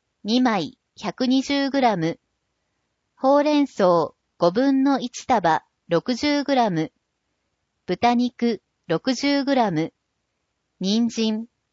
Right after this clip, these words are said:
三分の一本、五十グラム。かまぼこ、四十グラム。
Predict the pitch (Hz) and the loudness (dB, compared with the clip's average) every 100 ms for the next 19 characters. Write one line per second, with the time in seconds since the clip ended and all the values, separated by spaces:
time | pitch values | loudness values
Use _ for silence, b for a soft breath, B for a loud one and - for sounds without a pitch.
0 | _ - 226 262 262 294 269 277 277 269 | _ -2 0 2 2 0 2 0 -2 -6
1 | _ 202 180 156 - _ _ _ - 175 | _ -2 0 -2 -10 _ _ _ -2 -2
2 | - 269 277 277 233 170 156 - _ _ | 0 -2 0 0 0 0 -4 -6 _ _
3 | _ _ _ _ _ _ _ 240 226 240 | _ _ _ _ _ _ _ 0 2 2
4 | 240 - 220 226 - _ _ _ 196 214 | 0 -2 -4 -4 -6 _ _ _ 2 2
5 | 254 285 285 269 277 226 170 165 | 2 0 -4 0 0 2 0 -4